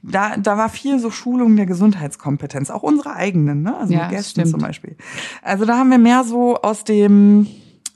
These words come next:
Speaker 1: Krebsalltag erzählt. Was macht Bürokram, ne? Was, was, wie ist das eigentlich mit der, äh, darf man daran denken, ne? So Sexualität zum Beispiel. Also wie fühlt sich das für uns, wie ist unser Selbstverständnis auch, ne? Also, und, ähm, auch da finde ich, also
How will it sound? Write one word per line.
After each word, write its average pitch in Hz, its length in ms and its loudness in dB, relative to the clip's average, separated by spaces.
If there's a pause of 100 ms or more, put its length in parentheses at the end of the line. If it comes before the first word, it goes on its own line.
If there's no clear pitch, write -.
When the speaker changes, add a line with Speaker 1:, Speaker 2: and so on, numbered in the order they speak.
(280)
Speaker 1:
Krebsalltag - 680 -10
erzählt. - 440 -14
Was 214 120 -6
macht 247 220 0
Bürokram, 151 880 -4
ne? 269 260 -2
Was, 170 300 -12
was, - 180 -20
wie 214 180 -14
ist 202 140 -12
das 202 140 -12
eigentlich 202 240 -4
mit 190 120 0
der, 180 180 -4 (460)
äh, 175 360 -10
darf 170 240 -6
man 208 120 0
daran 175 220 -2
denken, 190 300 -2
ne? 180 80 -2
So 175 100 -8
Sexualität - 1040 -12
zum 170 140 -6
Beispiel. 175 560 -8
Also 170 200 -10
wie 180 140 -8
fühlt 208 240 -8
sich 208 140 -10
das 180 140 -10
für 202 100 -8
uns, 185 100 -6 (100)
wie 202 60 -8
ist 240 100 -8
unser 196 220 0
Selbstverständnis 202 1040 -4
auch, 196 420 -8
ne? 208 240 -2
Also, 170 280 -6 (420)
und, 202 380 2
ähm, 190 380 4
auch - 140 -4
da 196 220 -2
finde 240 220 2
ich, - 160 -6 (280)
also 180 360 -8